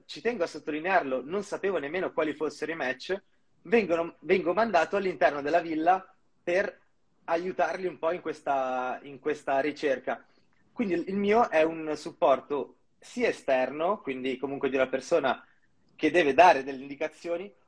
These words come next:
ma anche interno, perché divento poi il primo, mm, diciamo, tifoso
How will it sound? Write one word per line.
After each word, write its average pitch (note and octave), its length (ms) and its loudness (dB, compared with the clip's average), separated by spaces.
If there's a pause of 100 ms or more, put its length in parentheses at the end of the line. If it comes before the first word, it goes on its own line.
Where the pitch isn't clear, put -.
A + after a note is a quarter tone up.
ma F3+ 160 -2
anche D#3 180 -10
interno, F3+ 400 -4
perché D#3 240 -10
divento D3 360 -6
poi D3 120 -2
il C3+ 140 -6
primo, C#3+ 540 -6 (200)
mm, B2+ 720 -6 (100)
diciamo, C#3 460 4
tifoso F3 680 4